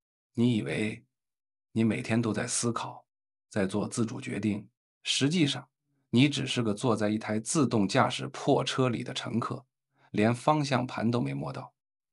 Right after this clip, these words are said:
为什么我们会活得像个定格动画里的提线木偶？答案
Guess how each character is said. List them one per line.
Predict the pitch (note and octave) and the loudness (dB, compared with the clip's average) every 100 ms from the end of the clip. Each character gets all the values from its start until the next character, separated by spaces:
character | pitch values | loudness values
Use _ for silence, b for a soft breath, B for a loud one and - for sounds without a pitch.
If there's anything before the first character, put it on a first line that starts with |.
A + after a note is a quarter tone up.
| _ _ _ _ _ | _ _ _ _ _
为 | D#3 F3 | 4 4
什 | A#2 A2 | 4 2
么 | A#2+ | 2
我 | A#2 | 2
们 | C#3 | -4
会 | C3+ | -4
活 | G#2 - G#2+ | -4 -2 -2
得 | G#2 | 0
像 | A2+ | 0
个 | G2+ | 0
定 | D2 C#3+ G#2+ | 0 2 2
格 | G2+ G2+ | 2 0
动 | A#2+ G2+ | 0 2
画 | G#2+ G#2+ | 2 0
里 | C3 | -2
的 | - | -10
提 | - A2 | -4 -2
线 | A2 G#2 | 2 2
木 | A2 | 0
偶？ | A2+ - _ _ _ _ _ _ b b b | -2 -10 _ _ _ _ _ _ b b b
答 | - G#2 | 4 6
案 | B2+ B2+ | 8 6